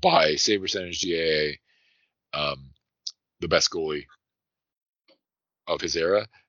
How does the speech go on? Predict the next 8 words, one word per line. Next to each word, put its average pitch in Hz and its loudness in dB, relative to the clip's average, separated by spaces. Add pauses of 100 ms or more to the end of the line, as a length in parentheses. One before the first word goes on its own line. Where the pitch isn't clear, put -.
(160)
and 80 -6
by 78 4
goals 82 -6
saved 92 2
above 80 0
average 73 0
and 73 -6
shutouts, - -2